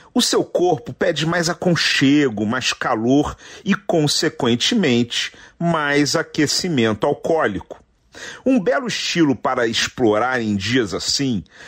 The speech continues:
é o stout e todos os seus subestilos, que são mais ou menos encorpados, mais ou menos alcoólicos,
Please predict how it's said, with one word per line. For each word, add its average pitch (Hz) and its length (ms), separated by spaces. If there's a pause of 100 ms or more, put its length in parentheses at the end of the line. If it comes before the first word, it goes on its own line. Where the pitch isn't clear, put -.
(120)
é 139 80
o 156 120
stout - 1040 (260)
e 214 120
todos 262 640
os 220 260
seus 185 280
subestilos, 180 1080 (380)
que 180 100
são 131 360
mais 139 840
ou 117 160
menos 101 500
encorpados, 131 1040 (260)
mais 135 640
ou 107 140
menos 95 440
alcoólicos, 156 920